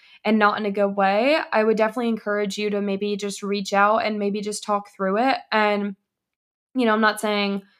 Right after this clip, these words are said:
oh, like, reach out and be like, "You know, you haven't texted me in a month. Is this because of, you know, your daddy issues?" No, like, that's, that's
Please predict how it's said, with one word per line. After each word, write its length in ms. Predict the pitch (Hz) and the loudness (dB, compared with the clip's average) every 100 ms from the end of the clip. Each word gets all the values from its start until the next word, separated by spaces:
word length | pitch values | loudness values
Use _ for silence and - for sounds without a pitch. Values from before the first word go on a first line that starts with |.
| _ _ _ _ _ _ _ | _ _ _ _ _ _ _
oh, 320 | 214 214 202 196 | 2 6 6 6
like, 280 | 196 190 | 4 2
reach 200 | 202 208 | -2 2
out 160 | 214 196 | 2 2
and 80 | 202 | 0
be 120 | 202 | 0
like, 440 | 196 196 190 - _ _ | 2 0 -2 -14 _ _
"You 120 | - 277 | -2 2
know, 260 | 269 240 - | 2 0 -6
you 160 | - 240 | 0 2
haven't 200 | 240 269 | 4 2
texted 240 | 226 220 | 0 0
me 100 | 226 | -4
in 60 | 214 | 0
a 20 | |
month. 220 | 208 196 208 | 2 0 -2
Is 120 | 196 | -4
this 140 | 196 | -6
because 440 | - 202 202 196 196 | -6 0 0 2 2
of, 280 | 196 185 - | 0 0 -6
you 120 | 196 | -2
know, 240 | 180 180 | -2 -2
your 160 | 185 190 | -2 -2
daddy 300 | 185 185 190 | 0 0 -2
issues?" 300 | 202 220 220 | -4 -6 -8
No, 380 | 220 220 160 120 | 0 4 4 4
like, 200 | 185 202 | 2 2
that's, 340 | 208 202 - - | 2 -2 -6 -4
that's 300 | 214 202 - | 0 0 -2